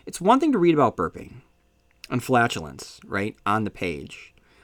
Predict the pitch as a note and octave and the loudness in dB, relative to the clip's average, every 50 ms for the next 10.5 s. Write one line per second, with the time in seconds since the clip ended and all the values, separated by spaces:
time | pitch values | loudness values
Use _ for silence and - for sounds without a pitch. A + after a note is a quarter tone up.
0 | _ _ - - G2+ G2+ G2 G2 G2 G2 F#2+ F#2 F#2 F2+ - - _ _ _ _ | _ _ -12 -8 -6 -4 -2 -2 -2 -2 -4 -4 -6 -8 -10 -14 _ _ _ _
1 | - C#3+ C3+ - D#3+ E3 F3 G3 G#3 G3+ G3 - F3+ E3+ D#3 D3 - - D3 C#3+ | -2 -2 0 0 2 2 2 4 2 0 0 -2 -2 -2 -2 -4 -2 -2 0 2
2 | C3+ C3 B2+ B2 B2 - - A#2+ - _ - - - - - B2+ B2+ A#2+ A#2 A2 | 2 4 2 2 0 -2 -6 -8 -8 _ -10 -10 -6 -2 0 2 2 2 2 2
3 | G#2+ G2+ F#2 - _ _ _ _ _ _ - - B2+ B2 - - - C3 B2+ A#2 | 0 0 -2 -6 _ _ _ _ _ _ -6 -2 -2 -2 -2 0 2 4 4 4
4 | A2+ G#2+ - - _ _ _ - A2+ A2 G#2+ G#2+ G#2 G#2 G#2 - - - G#2+ G#2+ | 4 2 0 -2 _ _ _ -6 -4 -2 -2 -2 -2 -4 -6 -8 -10 -12 -12 -10
5 | G#2 - - - - C#3+ C3+ B2+ A2+ G2+ F2+ F2 F2 - _ - A#2+ - - D#3 | -8 -8 -8 -6 -2 0 0 0 0 0 -2 -6 -8 -10 _ -10 -6 0 0 2
6 | F3 G#3 G3+ F#3 F3 E3+ D#3 - D#3 C#3 A#2+ - - - G2+ E2+ - _ - - | 2 2 2 0 0 -2 -2 -2 -2 -2 -2 -4 -4 -6 -6 -6 -6 _ -20 -20
7 | - _ _ _ _ _ - - - _ _ _ - B2+ C3+ C3+ B2+ C3 B2 - | -20 _ _ _ _ _ -20 -20 -20 _ _ _ -2 0 2 2 2 2 0 0
8 | - A#2 B2 B2+ C3+ C3+ C3+ C3+ C3+ C3 B2+ - _ _ _ - - B2 C3 D3+ | 2 4 4 6 6 6 4 2 2 0 -2 -6 _ _ _ -4 -2 0 2 0
9 | D#3 - - D3+ D3 D3 C#3 C3+ C3 A#2+ B2+ A#2 A#2 A2+ A2+ A2+ - - B2 A#2+ | 0 0 2 2 4 6 6 4 2 2 2 0 2 2 0 -2 -2 -2 0 2
10 | A2+ A2 - - - - - - - | 2 0 -2 -6 -12 -10 -10 -12 -16